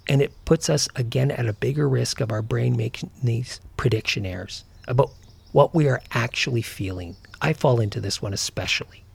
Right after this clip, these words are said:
So we need to manage our body, and we need to manage being halted. So that's kind of the first big one of emotional management. We're gonna be covering this all week. There's gonna be a lot of ideas.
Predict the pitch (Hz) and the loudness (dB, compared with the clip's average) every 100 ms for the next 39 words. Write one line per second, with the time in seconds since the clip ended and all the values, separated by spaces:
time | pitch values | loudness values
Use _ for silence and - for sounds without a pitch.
0 | - - - - - - - 147 151 180 | -20 -20 -20 -20 -20 -10 2 4 4 2
1 | 156 151 165 151 127 104 104 95 104 156 | 2 4 4 2 -2 -4 -4 -2 -2 -4
2 | 202 - - - - - - - - - | -6 -14 -20 -20 -20 -20 -20 -20 -20 -20
3 | - - - - - - - - - - | -20 -20 -20 -20 -20 -20 -20 -20 -20 -20
4 | - - 143 139 147 - 135 131 135 131 | -20 -4 4 4 4 2 4 6 4 2
5 | - 131 113 - 123 117 - - 98 - | -2 0 0 -2 -4 -4 -4 -10 -12 -20
6 | _ _ _ _ _ _ _ _ - - | _ _ _ _ _ _ _ _ -20 -18
7 | - 139 - - 185 156 - 151 139 - | -6 -6 -4 -2 0 0 0 2 2 0
8 | 131 120 113 117 110 120 110 113 - 104 | 0 0 2 0 0 0 2 0 -2 -2
9 | 98 101 - - 151 190 170 156 180 175 | -2 -4 -6 -2 2 4 4 2 -2 4
10 | 160 151 - 147 127 120 - 120 160 139 | 4 4 4 6 6 4 -2 2 4 4
11 | 131 143 165 160 147 135 135 98 - | 4 6 8 8 6 4 2 0 -6